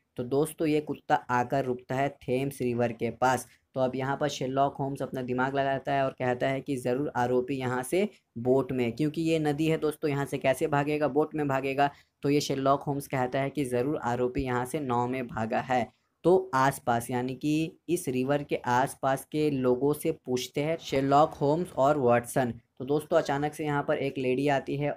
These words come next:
और ये इन दोनों को बताती है कि हाँ, हाँ, एक बंदा आया था और वो एक स्टीम बोट को लेकर गया है और वो मेरे पति को भी लेकर गया है, और जो बंदा मेरे पति के पास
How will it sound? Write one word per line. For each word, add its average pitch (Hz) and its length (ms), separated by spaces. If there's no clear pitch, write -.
और 131 360
ये 143 140
इन 143 100
दोनों 139 220
को 139 140
बताती 123 440
है 135 160
कि 147 160
हाँ, 135 300
हाँ, 143 180
एक 131 220
बंदा 131 300
आया 127 260
था 160 280
और 135 280
वो 143 420
एक 156 340
स्टीम 147 480
बोट 135 320
को 156 180
लेकर 127 460
गया 127 320
है 151 360
और 135 240
वो 147 240
मेरे 131 300
पति 127 340
को 127 220
भी 139 200
लेकर 127 380
गया 120 340
है, 117 320
और 139 160
जो 156 180
बंदा 151 340
मेरे 147 320
पति 135 220
के 156 160
पास 147 280